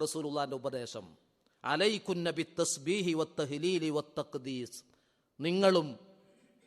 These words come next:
സുബ്ഹാനല്ലാഹ് പോലുള്ള, ലാ ഇലാഹ ഇല്ലല്ലാഹ് പോലുള്ള, അല്ലാഹു അക്ബർ പോലുള്ള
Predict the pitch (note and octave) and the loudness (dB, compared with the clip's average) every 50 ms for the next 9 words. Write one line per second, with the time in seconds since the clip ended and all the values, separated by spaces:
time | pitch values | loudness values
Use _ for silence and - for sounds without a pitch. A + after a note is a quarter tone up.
0 | _ _ _ _ _ _ - - D3+ D3 F3 E3+ F#3 G3+ G#3 G#3 G3+ G3 F#3+ G3 | _ _ _ _ _ _ -8 -8 0 2 4 4 6 6 6 6 6 6 6 4
1 | F#3 D3+ F3+ F3+ F3+ F3 F3+ F3 E3+ E3 D#3+ D3 C3+ - - - - _ _ _ | 4 4 4 2 2 2 0 0 2 2 0 0 -2 -6 -16 -20 -20 _ _ _
2 | - C#3 D#3 F3+ G#3 G#3+ G#3 G3+ G3 G3 F3 F#3+ F3+ F3+ F3+ F3+ F3+ E3+ E3+ E3+ | -2 2 2 2 2 2 2 4 6 6 6 4 2 0 0 0 0 0 0 0
3 | E3+ E3+ E3+ E3 E3 D#3+ D#3 C#3+ - - - - D3 E3 F#3+ G#3 A3 A3 G3 G#3 | 0 0 0 0 0 2 0 0 -2 -6 -6 -2 -2 0 2 4 4 4 4 4
4 | G3 G3+ G3 F3+ D#3 E3+ F3+ F3+ E3+ E3+ E3+ E3 D#3+ D3+ C3+ B2+ | 2 0 -4 -6 -4 -2 -2 0 0 0 0 2 2 0 0 -2